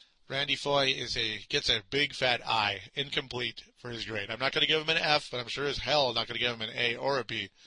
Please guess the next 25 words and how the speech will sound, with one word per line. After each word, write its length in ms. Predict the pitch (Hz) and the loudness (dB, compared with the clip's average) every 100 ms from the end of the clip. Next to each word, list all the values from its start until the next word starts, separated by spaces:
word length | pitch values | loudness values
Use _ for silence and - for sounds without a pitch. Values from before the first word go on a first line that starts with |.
| - - _ _ _ - | -20 -20 _ _ _ -10
'cause, 200 | - 123 | -6 -2
uh, 240 | 117 104 | 0 0
he 120 | 123 | 0
gets 200 | 135 - | -2 0
an 60 | 120 | 2
I, 240 | 110 101 | 2 2
incomplete 720 | 110 123 127 131 110 113 117 - | 0 -4 -8 -8 -6 -6 -8 -6
I. 260 | 101 101 104 - _ _ _ _ _ _ _ _ - | -6 -6 -8 -18 _ _ _ _ _ _ _ _ -8
So, 440 | - 135 127 117 - - - - | -2 0 0 -2 -8 -14 -14 -4
to 100 | 151 | 0
answer 260 | 165 170 | 2 2
your 60 | 151 | 2
question, 320 | 165 160 160 | 2 2 0
Farzine, 540 | 165 160 143 156 151 | 0 2 4 4 4
my 360 | 143 139 175 196 _ _ _ _ _ _ _ - | 4 4 4 0 _ _ _ _ _ _ _ -8
top 240 | - 156 - | 0 0 2
choice 480 | - 151 160 - - _ | 4 4 4 2 -4 _
for 180 | - 139 | -6 -4
improving 580 | 135 127 147 160 175 156 | -4 -4 -2 0 0 0
this 180 | 156 - | 0 0
team 400 | 151 147 156 - | 0 0 -2 -8
and 100 | 135 | -6
making 360 | 131 147 180 160 | 0 2 4 2
this 180 | 151 - | -2 -2
team, 460 | - 127 123 123 | 0 0 -2 -10